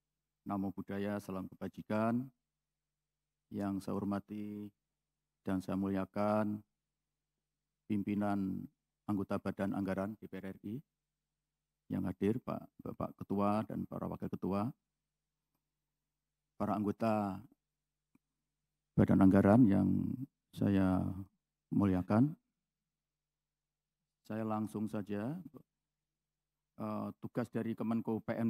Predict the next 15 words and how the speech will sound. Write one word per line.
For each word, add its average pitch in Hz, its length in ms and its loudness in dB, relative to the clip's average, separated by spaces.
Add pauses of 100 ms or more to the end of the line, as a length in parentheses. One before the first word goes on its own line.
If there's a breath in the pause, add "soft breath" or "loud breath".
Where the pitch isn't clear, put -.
K 113 160 2
itu 120 400 0
diatur 110 480 0
di 110 80 0
dalam 101 240 2
Perpres 113 320 0
nomor 104 240 0
tiga 104 240 -2
puluh 104 80 0
lima 110 160 0
tahun 104 160 -2
dua 104 160 -4
ribu 107 240 -6
dua 101 160 -2
puluh. 98 320 -2